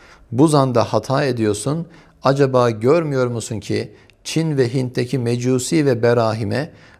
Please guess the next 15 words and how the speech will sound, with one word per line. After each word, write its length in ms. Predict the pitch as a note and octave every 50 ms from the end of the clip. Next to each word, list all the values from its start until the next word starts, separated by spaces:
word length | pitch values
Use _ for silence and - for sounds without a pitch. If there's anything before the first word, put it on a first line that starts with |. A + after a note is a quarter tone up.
| _
ve 140 | - A2+ - -
Afrika'daki 760 | - A#2 A2 A2 - - F3 E3+ - C#3+ B2+ B2 A#2+ - A#2
zenciler 580 | G#2 G#2 A2 A#2 A#2+ B2 B2 B2 B2 C#3 D#3 D#3+
gibi 300 | D3 B2+ A2+ G2+ G2 F#2+ - - -
Avrupa'nın 640 | A2 A2 A2+ C3+ D#3+ D#3+ - - C3+ A#2+ A2+ A2
tasallutu 760 | G#2 - - A#2+ A2 - - C3 B2 B2 B2 C3 B2+ B2 - E3+ -
altına 440 | - C#3 B2 A#2+ A#2 - B2 A2+ A2
giren 280 | A2 A2+ A2 G#2+ G#2 G2+
milletler 800 | G#2+ B2+ C#3+ C#3 C3+ C3+ B2+ B2 - D3 E3+ F#3+ F#3 - - - _ _ _ _ _ -
bizden 460 | A#2 A2+ A#2 A#2 A2+ B2 C3 C3 A#2+ A2+
daha 160 | A2 G#2+ G2
fakirdirler. 760 | - - F2 - - F#2 E2 D#2+ D#2+ E2 E2+ E2+ - - - - - - -
İngiltere'nin 760 | A#2 A#2+ B2 B2 C3 B2 - - D3 C#3 A#2+ C3 E3 D#3+ B2
dünyada 640 | G#2 G#2+ A2 A2+ A#2 A2+ A2+ A2+ B2 C#3 E3 - - - - - - - - - D#3+ A2+
girmediği 680 | A2 A#2+ C3 C3+ C3 B2+ A#2 G#2+ G2+ G2 G2+ B2 G#3